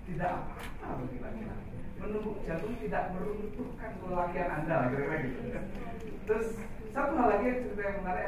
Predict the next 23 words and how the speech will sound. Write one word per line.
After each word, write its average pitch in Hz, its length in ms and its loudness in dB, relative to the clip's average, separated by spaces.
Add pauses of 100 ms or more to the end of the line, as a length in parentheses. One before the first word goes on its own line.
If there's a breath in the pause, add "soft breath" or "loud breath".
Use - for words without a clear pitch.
adalah 175 200 0 (120)
di - 160 0
N 175 160 4
T 202 40 -2 (120)
B, - 80 0 (560)
jadi 165 240 0
bapak-bapak 156 600 4 (120)
penggendong 170 560 0
bayi. 131 320 0 (1120)
Semula 262 560 4
menggendong 180 400 2
bayi 160 560 2
itu, - 200 -6 (600)
eh, 127 240 4
di 123 80 -2
N 131 160 0
T 131 160 0
B 127 80 0 (160)
juga - 560 -2
pamali - 480 2
yang - 160 0
sangat, - 320 -4 (160)
eh, 107 280 -4